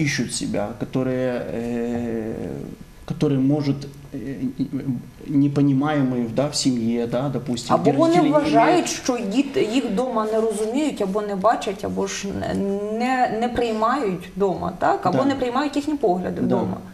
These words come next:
Speaker 2: Тому що в цей період діти зазвичай такі революціонери.
Speaker 1: Мгм.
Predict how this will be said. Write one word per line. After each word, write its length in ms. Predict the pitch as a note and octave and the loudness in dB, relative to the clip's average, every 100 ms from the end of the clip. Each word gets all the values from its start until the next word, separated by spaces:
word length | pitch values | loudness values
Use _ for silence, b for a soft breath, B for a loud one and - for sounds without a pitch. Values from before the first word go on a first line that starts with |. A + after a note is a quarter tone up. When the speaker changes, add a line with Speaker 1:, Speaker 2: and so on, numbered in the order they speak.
| B B B | B B B
Speaker 2:
Тому 240 | G#3+ A#3 | -2 0
що 220 | D4+ - G#3+ | 0 2 0
в 220 | - - | -2 -4
цей 180 | - F4 | 0 2
період 440 | C4 A#3 D#4+ G#3 | 0 2 2 2
діти 380 | G3 C#4 G#3 F#3+ | 0 0 0 0
зазвичай 640 | F#3 F#3+ G3 G3 C4 C4+ - B B B - | -2 -2 -4 0 2 0 -4 B B B -10
такі 440 | D3+ G#3 G3 D#3+ - | -6 -2 -2 -2 0
революціонери. 640 | F3 G3 F#3+ F#3+ A3 A3 | 0 2 0 -2 -2 0
Speaker 1:
Мгм. 240 | B2+ A#2+ | 0 0